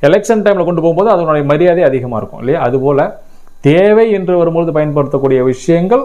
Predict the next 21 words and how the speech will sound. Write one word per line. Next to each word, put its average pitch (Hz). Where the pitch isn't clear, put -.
உங்க 131
வாழ்க்கையில 139
மிகப்பெரிய 135
முன்னேற்றத்தை 113
தரும். 113
இதுவும் 190
வந்து 180
அந்த 139
க-, 135
அந்த 131
கடனை 175
கொடுக்கக்கூடிய 160
ஆறாம் 175
அதிபதி 170
எங்க 170
இருக்கிறாருன்னு 160
தெரிஞ்சு 190
அதற்குண்டான 214
வகைகள்ல 180
நீங்க 156
பண்ணணும். 123